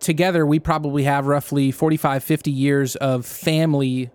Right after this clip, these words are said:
working with families experience. Obviously, Jimbo has about thirty-five of those years. But,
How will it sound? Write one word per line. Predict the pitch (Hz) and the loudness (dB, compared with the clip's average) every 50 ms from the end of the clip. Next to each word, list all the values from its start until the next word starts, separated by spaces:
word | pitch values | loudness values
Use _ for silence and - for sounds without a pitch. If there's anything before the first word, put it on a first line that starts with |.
| _ - | _ -6
working | 147 135 151 160 165 151 135 | -2 0 0 0 0 0 0
with | 127 - | 0 0
families | - 151 143 139 135 127 123 117 104 | -2 -2 -2 -2 -2 -4 -4 -6 -8
experience. | - - - - - - - 139 135 127 123 117 107 120 123 - | -10 -10 -8 -8 -6 -4 -2 -2 -2 -2 -4 -6 -8 -10 -8 -6
Obviously, | 135 127 123 120 - 127 123 | -6 -6 -6 -6 -6 -8 -8
Jimbo | 120 113 131 127 127 120 120 | -6 -4 -4 -2 0 0 -2
has | 120 120 | -2 -4
about | 117 113 120 113 - | -4 -6 -8 -8 -6
thirty-five | - 123 120 117 113 - - - - | -6 -6 -6 -6 -6 -6 -8 -8 -8
of | - - | -10 -10
those | - - 127 | -10 -10 -10
years. | 131 - - - - | -10 -10 -8 -10 -8
But, | - - - - | -8 -8 -10 -10